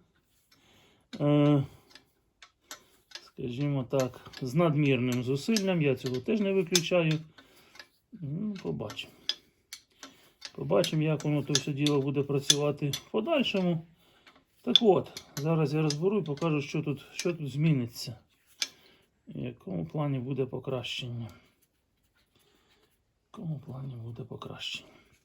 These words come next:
Так, ці болти я розкрутив.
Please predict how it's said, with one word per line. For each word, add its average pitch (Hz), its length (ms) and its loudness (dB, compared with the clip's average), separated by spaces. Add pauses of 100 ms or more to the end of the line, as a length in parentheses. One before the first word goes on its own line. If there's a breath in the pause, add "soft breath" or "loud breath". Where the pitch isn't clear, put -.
(1160 soft breath)
Так, 131 540 -2
ці - 160 -10
болти 135 440 -4
я - 140 0
розкрутив. - 840 6